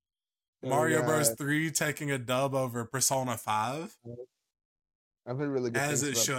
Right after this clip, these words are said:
Speaker 1: that.
Speaker 2: Mario Bros three is a fucking banger.
Speaker 1: Resident Evil four beating Castlevania Symphony of the Night.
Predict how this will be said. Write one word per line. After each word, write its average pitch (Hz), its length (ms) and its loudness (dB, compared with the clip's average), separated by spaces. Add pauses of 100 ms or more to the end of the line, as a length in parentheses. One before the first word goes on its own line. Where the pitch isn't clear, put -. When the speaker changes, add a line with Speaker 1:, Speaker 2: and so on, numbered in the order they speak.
Speaker 1:
that. - 40 -8
Speaker 2:
Mario 143 320 2
Bros 131 240 -2
three 127 260 -4
is 123 100 -4
a 120 100 -6
fucking 117 400 -4
banger. 117 500 -6 (680)
Speaker 1:
Resident 143 280 4
Evil 156 300 4
four 151 200 8
beating 147 300 4
Castlevania 135 640 2
Symphony 135 380 -6
of 123 120 -2
the 123 80 -6
Night. 135 380 -2